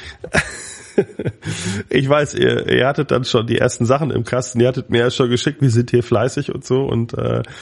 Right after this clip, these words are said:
ich hab das ja dann während des Fluges auch schon gelesen. Ähm, nee, ähm, ja, ja, war super. Ja, wir sind dann, äh, effektiv zwölf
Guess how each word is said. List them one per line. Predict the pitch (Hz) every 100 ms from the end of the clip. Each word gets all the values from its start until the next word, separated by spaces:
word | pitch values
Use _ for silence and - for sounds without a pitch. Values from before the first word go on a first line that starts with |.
| - - _
ich |
hab | 127 -
das | 120
ja | 117
dann | 110 113 110
während | 117 123 117
des | -
Fluges | 123 123 120
auch | 117
schon | - 113
gelesen. | 110 110 123 120 -
Ähm, | 110 113 110 107 110 -
nee, | 110 113 95 -
ähm, | - 104 98 104 -
ja, | - 101
ja, | 95 101
war | 104
super. | 107 107 104 - - - -
Ja, | 123
wir | 131
sind | 139 175
dann, | 147 -
äh, | 131 131
effektiv | - - 160 - 143 139 - - - _ _ _
zwölf | - - 113 135 -